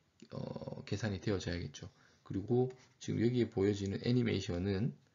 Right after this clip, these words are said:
여러분들이 한번 지아이에프로 나와 있기 때문에 한번 보시면, 어, 지금 여기가 이제 타임과 프리퀀시를 이제 이렇게,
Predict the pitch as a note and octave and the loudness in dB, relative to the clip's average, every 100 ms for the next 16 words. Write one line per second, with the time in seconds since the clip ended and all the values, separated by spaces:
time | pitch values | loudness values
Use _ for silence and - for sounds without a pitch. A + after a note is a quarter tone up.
0 | _ _ _ G2+ F#2+ F#2+ G#2+ F#2+ F#2 F#2 | _ _ _ -4 -2 -2 -2 -2 0 -2
1 | F#2 G#2+ A2+ G#2+ G2+ G2 F2+ F2 G2 - | 0 2 4 4 0 -4 -2 -2 -2 -4
2 | - F#2+ F2+ F2+ F#2+ - F#2+ F#2 C#3+ - | -6 -4 -4 -6 -6 -4 -4 -2 -6 -10
3 | _ _ _ _ _ _ - - - - | _ _ _ _ _ _ -10 -6 -6 -8
4 | - - A#2 A#2 G#2+ C3 C3+ B2 A2 F#2 | -10 -2 2 4 6 6 6 4 2 0
5 | G2 F#2 G2 - _ _ _ - C3+ C#3 | -2 -4 -6 -12 _ _ _ -2 2 4
6 | C3+ B2+ B2 B2 B2+ - D3 C#3+ A#2+ A2+ | 4 2 0 -2 -4 0 0 2 -2 0
7 | - G#2+ G#2 G2 G2+ G2 - F2+ F#2+ F2+ | 0 0 0 0 0 0 -2 -6 -4 -4
8 | F#2+ _ - _ - F#2+ F2 - G2 F2+ | -6 _ -20 _ -8 -8 -8 -6 -2 -2